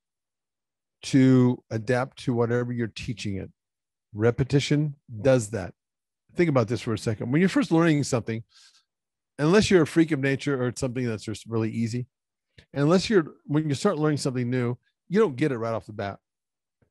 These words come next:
And how do you get more proficient at that? Well, you practice. Repetition, the mother of skill. That's it in a nutshell. So you are teaching your body how to do something,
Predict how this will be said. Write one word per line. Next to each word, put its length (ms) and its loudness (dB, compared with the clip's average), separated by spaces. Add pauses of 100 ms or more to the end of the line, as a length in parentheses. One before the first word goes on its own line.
(520)
And 120 2
how 160 6
do 80 4
you 140 6
get 260 4
more 160 4
proficient 680 -2
at 220 -8
that? 220 -6 (720)
Well, 440 2 (260)
you 80 -2
practice. 540 -4 (520)
Repetition, 760 4 (160)
the 80 -4
mother 300 2
of 80 -4
skill. 420 -4
That's 240 -2
it 220 0
in 180 -2
a 100 -2
nutshell. 560 -4 (1160)
So 420 4 (260)
you 300 2
are 60 6
teaching 420 0
your 140 4
body 400 2
how 140 -4
to 140 -8
do 140 -2
something, 520 -6